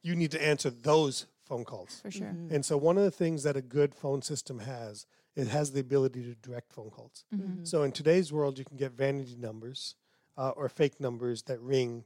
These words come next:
Speaker 1: to a certain line within the practice.
Speaker 3: Mm-hmm.
Speaker 1: So, for example, uh, we have a, a sixteen-page magazine. It has a number that's not our number. And when that rings to the office, you can make it actually ring to a,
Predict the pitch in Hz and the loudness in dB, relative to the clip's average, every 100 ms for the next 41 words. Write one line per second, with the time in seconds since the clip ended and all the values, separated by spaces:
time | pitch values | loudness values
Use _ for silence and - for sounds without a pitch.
0 | _ 139 113 139 113 117 120 120 117 113 | _ -8 -6 -8 -10 -8 -4 -2 -4 -8
1 | 117 - 117 113 135 110 _ 202 170 156 | -14 -14 -16 -12 -10 -10 _ -14 -12 -14
2 | 156 - - - 139 151 135 127 135 131 | -20 -20 -8 -2 0 2 2 4 2 2
3 | 127 - 139 127 143 131 131 127 123 131 | -6 -6 -10 -6 -2 0 0 -2 -4 -6
4 | 117 - 135 156 131 139 127 127 123 123 | -4 -4 -4 -6 -6 -4 -4 -4 -4 -4
5 | 131 143 127 123 - _ - 143 120 135 | -4 -2 -4 -6 -14 _ 0 2 4 2
6 | 127 131 135 131 117 107 147 131 123 117 | 2 2 4 2 2 0 0 2 2 2
7 | 131 180 139 113 110 _ _ - 151 131 | 2 2 0 -6 -10 _ _ -8 -2 2
8 | 131 135 139 139 143 135 - 123 127 123 | 2 4 2 2 0 0 -6 -2 0 0
9 | - 120 139 - 123 123 123 127 - 131 | -2 -10 -10 -10 -8 -6 -6 -6 -8 -10
10 | - 135 123 127 120 127 | -10 -8 -4 -4 -4 -10